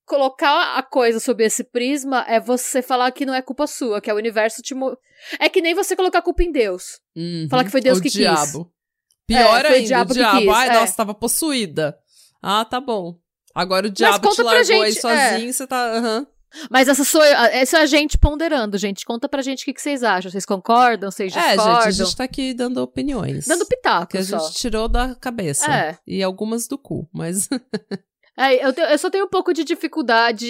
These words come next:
Speaker 1: Eu acho que se ele tivesse usado só esse discurso, que ele não teria feito nada se ele tivesse sóbrio, não tivesse falado que era algo inevitável, eu acho que eu teria mais simpatia com esse argumento, assim. Mas não sei.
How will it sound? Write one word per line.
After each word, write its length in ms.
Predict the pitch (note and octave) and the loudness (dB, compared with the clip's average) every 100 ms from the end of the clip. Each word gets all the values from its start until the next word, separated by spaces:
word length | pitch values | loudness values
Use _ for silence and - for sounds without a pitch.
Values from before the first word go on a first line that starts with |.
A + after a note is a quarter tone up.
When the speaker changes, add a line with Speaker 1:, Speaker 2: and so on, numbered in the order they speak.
| B3+ B3+ | -2 0
Speaker 1:
Eu 120 | C4+ | 4
acho 220 | D4+ E4 D#4+ | 4 2 -4
que 60 | |
se 120 | - | -2
ele 120 | F#4+ G#4 | 0 0
tivesse 420 | F#4 F4 D#4 D#4+ | 0 0 0 0
usado 320 | C4+ C4 A#3+ | 0 0 0
só 160 | A#3+ C#4 | 0 0
esse 160 | D#4+ D4 | 0 -2
discurso, 460 | D4+ - C4 B3 | -4 -2 -2 -2
que 80 | B3+ | -4
ele 100 | A#3+ | -2
não 120 | B3+ | -2
teria 220 | A#3+ B3 | 0 -2
feito 260 | A#3+ A#3+ A3 | 0 -2 -2
nada 220 | A3+ G#3 | -4 -4
se 100 | G3 | -6
ele 80 | G3+ | -8
tivesse 340 | G3 G3+ F#3+ F#3+ | -8 -8 -8 -8
sóbrio, 480 | - A3+ A3 G3+ | 0 2 2 0
não 120 | G3+ B3 | -4 -6
tivesse 320 | B3+ A#3 - | -4 -6 -4
falado 300 | A#3 G#3 G3+ | -2 -2 -2
que 100 | A3+ | -2
era 120 | G#3+ | 2
algo 220 | G#3+ G#3 | 2 0
inevitável, 840 | G#3+ G#3 F3+ G#3 A3 A3 A#3+ G#3 F3 - _ _ - | -4 -6 -8 -6 0 2 0 -4 -10 -12 _ _ -4
eu 80 | A#3+ | 0
acho 160 | B3 - | 0 0
que 60 | |
eu 40 | C4+ | -2
teria 240 | C#4 C4+ | 0 -2
mais 200 | B3+ C4 | -2 -2
simpatia 540 | - C4 C#4+ C#4+ - A#3 | -4 -2 -2 -2 -2 0
com 120 | B3+ | -2
esse 160 | B3 B3+ | -2 -2
argumento, 640 | A3 A#3 A3+ G3 F3+ - | -2 -4 -6 -6 -8 -12
assim. 300 | F#3 F#3 D#3+ _ _ _ _ _ _ _ _ _ | -12 -10 -12 _ _ _ _ _ _ _ _ _
Mas 220 | A#3+ B3 C4 | -4 -4 -2
não 80 | |
sei. 360 | D4 A#3+ E3+ | -4 0 0